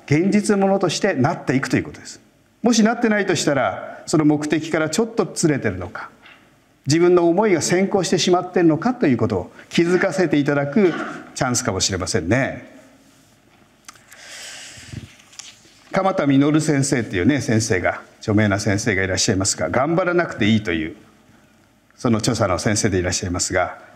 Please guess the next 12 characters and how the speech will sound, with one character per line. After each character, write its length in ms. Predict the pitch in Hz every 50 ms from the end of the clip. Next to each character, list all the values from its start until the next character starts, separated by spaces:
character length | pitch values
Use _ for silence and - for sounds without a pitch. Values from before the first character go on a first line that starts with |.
| - - - _ -
百 320 | - 139 139 139 - 190
年 240 | 196 196 190 185 165
時 120 | 170 170
代、 500 | 151 123 101 90 - - - - - - - - - _ _ _ _ _ _ _ _ _ _ _ _ _ _ _ _ _ _ _ _ _ _ _ _ _ _ _ _ _ _ _ _ _ _ _ _ _ _ _ -
元 280 | 156 175 196 202 180
気 80 | - 156
で 120 | 127 110
長 280 | 101 104 117 127 160 175
生 100 | 160 -
き 80 | -
す 140 | - - -
る。 160 | 80 67 -